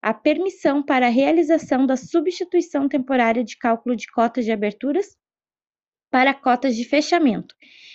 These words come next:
e a possibilidade de desenquadramento ativo excepcional dos fundos. Todas essas medidas ex-, exemplificativas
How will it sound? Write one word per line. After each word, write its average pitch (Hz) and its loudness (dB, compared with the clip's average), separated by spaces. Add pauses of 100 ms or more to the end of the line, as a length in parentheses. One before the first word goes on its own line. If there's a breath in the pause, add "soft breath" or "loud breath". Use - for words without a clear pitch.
(120 loud breath)
e 233 4
a 233 2
possibilidade 311 2
de 220 -6
desenquadramento 247 0
ativo 285 -2
excepcional 302 0
dos 269 -6
fundos. - -10 (580 soft breath)
Todas 349 4
essas 330 2
medidas 233 2
ex-, 240 0 (160)
exemplificativas 254 -4